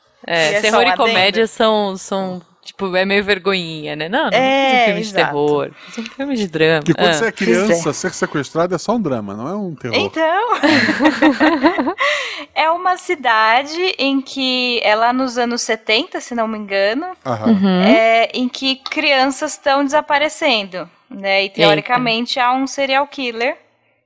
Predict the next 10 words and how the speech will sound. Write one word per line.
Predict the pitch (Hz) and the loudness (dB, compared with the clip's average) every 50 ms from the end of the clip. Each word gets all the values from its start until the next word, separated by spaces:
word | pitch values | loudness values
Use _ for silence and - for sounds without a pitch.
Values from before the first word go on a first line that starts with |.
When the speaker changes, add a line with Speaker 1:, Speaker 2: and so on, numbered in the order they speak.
| _ _ _ _ | _ _ _ _
Speaker 2:
à | 202 208 | -4 -2
solta. | - - - 202 185 180 208 - - 285 339 - _ _ _ - - - - - _ - - | -2 0 0 0 0 0 -4 -4 -4 -6 -6 -6 _ _ _ -20 -20 -20 -20 -20 _ -12 -10
Speaker 1:
Ok. | 180 175 - - 226 180 165 254 254 254 254 233 262 302 | -8 -8 -8 -4 0 2 2 4 4 4 4 2 2 0
Speaker 2:
E, | - 247 | 0 -2
e | 269 | -2
o, | 285 294 294 285 277 262 - | 0 0 0 0 -2 -4 -4
o | - 233 247 254 | -6 -6 -4 -2
menino, | 247 269 277 262 262 254 254 247 247 240 240 | -2 -2 0 0 0 -2 0 -2 -2 -2 -4
o | 233 | -4
protagonista, | 240 233 233 233 226 214 202 220 254 262 254 247 240 233 247 247 - - - 302 311 330 330 | -4 -6 -4 -2 -2 -2 -2 -2 -2 -2 -2 -2 -2 -4 -4 -6 -6 -4 -2 0 0 0 -2